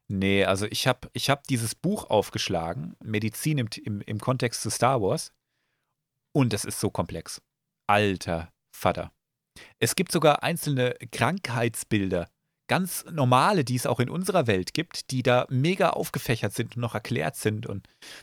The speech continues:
Psychopathie ist nochmal ein ganz großes Thema und so. Das ist eigentlich total spannend gewesen, ja.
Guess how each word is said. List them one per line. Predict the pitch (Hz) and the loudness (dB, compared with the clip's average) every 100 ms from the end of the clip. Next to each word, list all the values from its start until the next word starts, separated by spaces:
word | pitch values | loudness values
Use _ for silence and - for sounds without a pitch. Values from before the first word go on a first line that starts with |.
| _ - - | _ -8 -2
Psychopathie | 135 131 120 110 - 180 | 0 0 2 2 2 -2
ist | 170 131 | 0 0
nochmal | 110 110 | 2 2
ein | |
ganz | 107 107 | 2 -2
großes | - 110 113 113 | -4 -4 -4 -4
Thema | - 110 110 104 | -2 -2 0 0
und | 101 101 | -2 -2
so. | 107 | -4
Das | 92 | -4
ist | - - | -6 -4
eigentlich | 101 | -4
total | 101 - 85 | 0 0 0
spannend | - 175 196 | 4 4 4
gewesen, | - 95 90 90 | 0 0 0 0
ja. | 90 127 | -4 -4